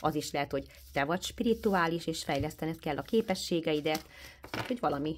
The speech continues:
berobban pozitív energiákkal. No, nézzük, hogy mit mutat a pozitív megerősítés kártyám neked, mi az üzenet.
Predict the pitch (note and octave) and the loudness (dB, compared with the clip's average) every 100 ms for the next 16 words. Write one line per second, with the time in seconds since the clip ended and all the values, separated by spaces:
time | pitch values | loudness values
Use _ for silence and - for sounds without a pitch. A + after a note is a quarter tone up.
0 | - F#3+ D3 - - - E3 F3 - - | -6 -6 -2 -2 -4 -4 -2 -4 -6 -18
1 | - - - - - - - - - - | -18 -20 -20 -20 -20 -20 -12 -12 -12 -18
2 | - - - D#3 D#3+ D#3+ F3+ F3 F3+ F3+ | -20 -20 -8 -8 -6 -8 -6 -6 -8 -6
3 | F#3 F#3+ F#3+ - G#3+ G3+ - - - - | -6 -6 -8 -12 -10 -10 -14 -20 -20 -20
4 | - - - - - - - - - - | -20 -20 -20 -20 -20 -20 -20 -20 -20 -20
5 | - - - C#4 F3 D#3 - E3+ F3 E3 | -8 -6 -2 0 2 2 0 0 0 0
6 | D#3 D3+ C#3+ C3+ C3+ A#3 A#3+ G#3 F#3+ F3 | -2 -6 -6 -6 -4 -2 -2 -2 -4 -4
7 | E3 D#3+ - E3 E3+ E3 - D#3+ D#3+ - | -4 -6 -4 -6 -4 -4 -4 -6 -6 -8
8 | D#3+ D#3+ D#3+ - D#3+ D#3+ C#3+ B2+ - F#3 | -6 -6 -6 -6 -4 -2 -2 -4 -4 0
9 | C4 A#3 G3+ - | 2 0 -2 -8